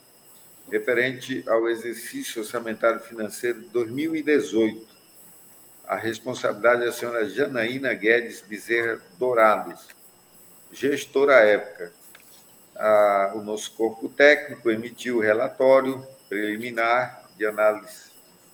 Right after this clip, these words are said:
técnicas, a folha mil oitocentos e vinte e dois a mil oitocentos e trinta e seis, opinando pela irregularidade das contas, aplicação de multa e pela não comprovação de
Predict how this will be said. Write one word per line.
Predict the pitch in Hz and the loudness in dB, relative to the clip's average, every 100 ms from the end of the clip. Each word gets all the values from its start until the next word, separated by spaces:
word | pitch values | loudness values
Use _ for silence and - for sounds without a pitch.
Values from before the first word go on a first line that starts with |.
| - - - - - - - | -20 -20 -20 -20 -20 -20 -2
técnicas, | 117 123 123 120 131 113 | 2 4 2 -6 -4 -2
a | 113 | -2
folha | 113 - 117 120 | -2 0 0 0
mil | 120 120 131 143 | -4 -6 -4 2
oitocentos | 135 123 - 113 110 101 90 | 2 0 -4 -6 -6 -12 -14
e | |
vinte | 98 113 110 | -12 -12 -12
e | 123 | -6
dois | 120 127 131 123 | 0 2 2 -2
a | |
mil | 113 123 | -4 -2
oitocentos | 123 - - 123 120 113 - | -4 -4 -8 -8 -8 -14 -12
e | 127 | -12
trinta | - - 147 143 139 | -10 -6 -6 0 0
e | - | 0
seis, | - 104 92 87 - _ _ _ - - - | -4 -2 -2 -6 -18 _ _ _ -20 -20 -12
opinando | 110 139 127 135 135 131 | -8 -6 -2 -2 -2 -2
pela | 131 127 123 - - | 2 6 6 4 -6
irregularidade | 180 180 143 143 127 135 131 107 104 117 | -12 -10 -2 0 2 4 4 4 2 2
das | 120 117 | 2 -2
contas, | - 104 90 87 80 - _ - _ - - | -4 -8 -8 -14 -20 -20 _ -20 _ -20 -6
aplicação | - - 104 104 95 110 | -6 -6 -4 -4 -4 -10
de | 113 139 | -6 -6
multa | 131 151 170 - 165 - _ _ _ - - - - | 0 0 0 -2 -4 -4 _ _ _ -20 -20 -20 -14
e | 113 | -14
pela | - 131 135 131 | -2 2 4 4
não | 123 135 151 156 147 | 2 -2 0 -2 -2
comprovação | 143 135 127 120 113 113 131 131 | -2 0 2 2 2 0 -2 -2
de | 127 127 131 135 131 | -2 0 0 0 -4